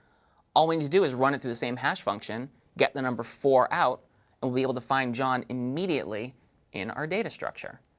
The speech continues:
So that's pretty good. Let's say we now do this again. We wanna hash Paul. We wanna add Paul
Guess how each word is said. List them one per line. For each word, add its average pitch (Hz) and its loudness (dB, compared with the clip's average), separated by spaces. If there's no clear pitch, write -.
So - -20
that's 147 0
pretty 139 -8
good. 101 0
Let's 135 -6
say 143 0
we 131 0
now 123 0
do 120 -4
this 120 -8
again. 117 -4
We 131 -4
wanna 120 -2
hash - -2
Paul. 131 4
We 101 -6
wanna 110 -6
add 101 -2
Paul 123 2